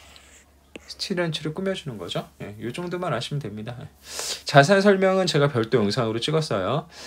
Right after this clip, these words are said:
자, 이제 삼십 번이요. 문맥상 낱말은 전부 다 보셔야 돼요. 순서대로 그냥 쭉 보셔야 되고요. 굳이 여기서 포인트를 하나 말씀을 드리자면 첫 번째 문장이 기준이 됩니다.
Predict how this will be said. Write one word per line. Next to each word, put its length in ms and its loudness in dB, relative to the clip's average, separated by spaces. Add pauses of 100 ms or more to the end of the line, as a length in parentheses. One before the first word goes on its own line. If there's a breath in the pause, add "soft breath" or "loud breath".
(160 loud breath)
자, 160 2
이제 140 0
삼십 360 -2
번이요. 600 2
문맥상 460 4
낱말은 600 4
전부 260 0
다 160 6
보셔야 320 -2
돼요. 280 -4
순서대로 600 2
그냥 240 -2
쭉 180 -2
보셔야 840 2
되고요. 460 2 (440 loud breath)
굳이 240 6
여기서 360 4
포인트를 500 4
하나 200 4
말씀을 440 0
드리자면 680 -2 (1000 soft breath)
첫 180 -8
번째 680 6
문장이 680 2
기준이 420 2
됩니다. 460 -4